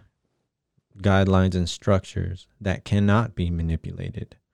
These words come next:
When an order is carried out, it is fulfilled with its true intent and purpose. Not to mention,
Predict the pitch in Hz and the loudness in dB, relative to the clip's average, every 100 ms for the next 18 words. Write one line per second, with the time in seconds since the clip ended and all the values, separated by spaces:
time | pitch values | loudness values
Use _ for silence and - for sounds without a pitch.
0 | _ _ _ _ _ _ _ - 98 90 | _ _ _ _ _ _ _ -8 -2 0
1 | 87 92 107 104 101 95 - 101 92 95 | 0 2 4 4 2 -2 -2 0 2 2
2 | 95 101 107 - - _ _ _ _ _ | 2 2 0 -4 -18 _ _ _ _ _
3 | _ _ _ - 95 90 87 - _ _ | _ _ _ -2 0 0 -2 -8 _ _
4 | _ _ _ _ _ _ _ 104 92 - | _ _ _ _ _ _ _ -6 -4 2
5 | 101 104 101 92 - _ _ _ _ _ | 4 6 2 -2 -14 _ _ _ _ _
6 | _ _ _ _ _ _ 101 98 92 90 | _ _ _ _ _ _ -2 2 2 0
7 | - - 120 110 104 104 95 - 95 98 | -4 -2 2 4 2 0 -2 0 0 0
8 | - - _ 92 90 - 113 113 85 - | -4 -18 _ -4 -2 0 -2 -2 -8 -12
9 | - _ _ _ _ _ _ _ _ _ | -20 _ _ _ _ _ _ _ _ _
10 | _ _ 98 101 101 - 90 101 127 - | _ _ 0 2 2 0 -2 0 -2 -2
11 | 87 82 85 | -2 -2 -6